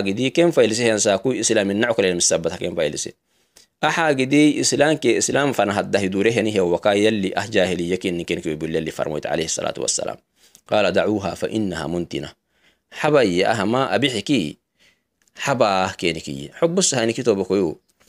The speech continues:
Nur raba he ni hiya wa gabri li. Maxay kaastirana? Ma ke dohtabu ke ka kiyana.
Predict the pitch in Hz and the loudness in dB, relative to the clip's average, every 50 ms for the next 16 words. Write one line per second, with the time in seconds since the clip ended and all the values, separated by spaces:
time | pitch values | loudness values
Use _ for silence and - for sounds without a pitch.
0 | - - - 165 185 175 151 139 147 147 135 131 135 127 117 101 98 98 98 - | -14 -4 2 2 4 6 6 6 4 4 4 2 2 4 4 4 6 6 4 4
1 | 127 135 123 113 104 110 113 101 101 110 120 143 147 131 - 110 95 92 - 92 | 4 4 4 4 4 2 2 0 0 0 -2 -2 -2 0 2 2 2 2 2 0
2 | 87 87 90 92 - 113 113 - 120 120 113 123 117 117 98 - 95 92 95 98 | 0 0 0 -2 -2 -4 -4 -2 0 0 2 2 2 2 2 2 2 0 0 0
3 | 104 - 107 87 - - 85 82 82 85 92 87 71 - | -2 0 0 0 0 0 0 2 2 2 2 -2 -4 -6